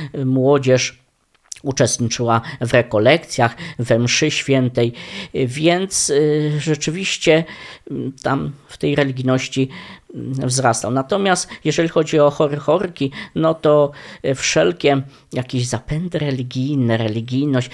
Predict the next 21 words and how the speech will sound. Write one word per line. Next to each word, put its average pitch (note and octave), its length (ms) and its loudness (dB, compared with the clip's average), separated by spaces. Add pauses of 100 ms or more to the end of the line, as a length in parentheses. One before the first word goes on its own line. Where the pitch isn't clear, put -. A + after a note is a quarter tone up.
(140)
była F3 280 -4
tam, F#3+ 300 -2 (460)
no, D#3 160 -4
wyśmiewana, D#3+ 880 2
była C#3 280 2
napiętnowana D3 1040 2 (180)
w - 20 -2
jakiś C3 240 0
sposób, - 360 -6
bo B2+ 100 -2
tam G#3 240 -4
panowała F3 420 0
taka D#3 300 -4
antypolska, F#3 1080 -2 (540)
y, C#3+ 220 0 (140)
atmosfera. C3+ 960 2 (1500)
No C3+ 140 2
i C#3+ 80 0
wszelkie, F3+ 760 4 (540)
mm, A2+ 300 -12 (920)
odczucia, C#3 880 2